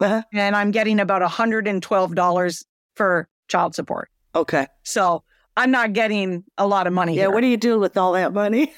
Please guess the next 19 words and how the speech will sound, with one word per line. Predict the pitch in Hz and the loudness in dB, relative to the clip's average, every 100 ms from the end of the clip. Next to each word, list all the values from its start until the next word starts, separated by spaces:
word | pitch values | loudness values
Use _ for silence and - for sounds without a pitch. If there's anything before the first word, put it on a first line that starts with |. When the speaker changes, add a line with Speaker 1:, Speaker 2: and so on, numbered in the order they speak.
| - | -4
Speaker 1:
<laughs> | - - - - - - - - - 466 - | -4 -4 -4 -4 -4 -8 -8 -8 -6 -4 -2
Speaker 2:
Check | - 302 | -2 0
out | 311 277 | 0 0
my | 269 | 0
Porsche | 233 302 262 - | 0 0 0 0
back | 196 175 | -2 0
there. | - 175 | 0 0
But | 165 196 202 | 0 0 2
anyways, | 233 202 170 170 - - _ _ | 2 2 2 0 -4 -18 _ _
Speaker 1:
<laughs> | _ _ - | _ _ -2
Speaker 2:
as | 220 202 | -2 -2
soon | - 269 294 | 0 0 2
as | 285 | 0
I | 247 240 | 0 0
got | 226 226 269 208 | 0 0 0 0
my | 185 180 175 - | 0 0 -2 -2
full-time | 226 220 190 220 214 202 196 220 | -2 -2 -2 -2 0 0 -4 -8
salary | - - 220 220 226 214 196 | -10 -4 0 0 0 0 -2
job | 175 185 226 147 131 | -2 0 0 0 -4